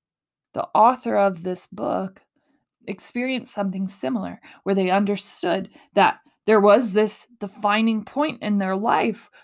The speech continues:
where they started accepting less, or they started allowing other people to assign them something. And so a big portion of her work had to come from this place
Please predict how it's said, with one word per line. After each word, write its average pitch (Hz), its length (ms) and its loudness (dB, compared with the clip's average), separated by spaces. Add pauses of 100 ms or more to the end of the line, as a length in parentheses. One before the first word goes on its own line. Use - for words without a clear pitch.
where 214 160 2
they 196 160 2
started 233 680 0
accepting 190 640 -4
less, 226 460 -2
or 180 100 -6
they 180 220 -2
started 233 640 0 (140)
allowing 208 560 4
other 202 240 0
people 190 320 -6
to 185 180 -4
assign 277 460 -2
them 196 180 -4
something. 175 460 -8
And 202 120 -4
so 202 400 0
a 180 40 -6
big 214 340 -2
portion 233 420 -2
of 180 160 -6
her 311 240 0
work 214 400 -2 (1800)
had 247 460 -2
to 240 300 -2
come 240 440 2
from 220 380 0
this 208 260 -2
place - 680 -8